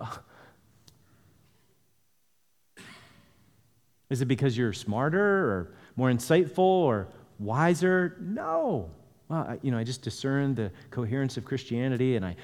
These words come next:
I, I searched all these things out. Is it because of your search?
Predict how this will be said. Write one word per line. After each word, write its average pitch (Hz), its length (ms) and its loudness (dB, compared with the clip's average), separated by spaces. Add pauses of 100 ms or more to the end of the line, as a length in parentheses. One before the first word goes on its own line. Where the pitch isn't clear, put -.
(160)
I, 95 180 -2 (260)
I 95 80 -6
searched - 460 -2
all 139 100 2
these 131 180 2
things 139 280 0
out. 139 140 2
Is 123 120 0
it 113 60 -4
because 143 280 0
of 113 120 -4
your 127 200 0
search? - 720 -2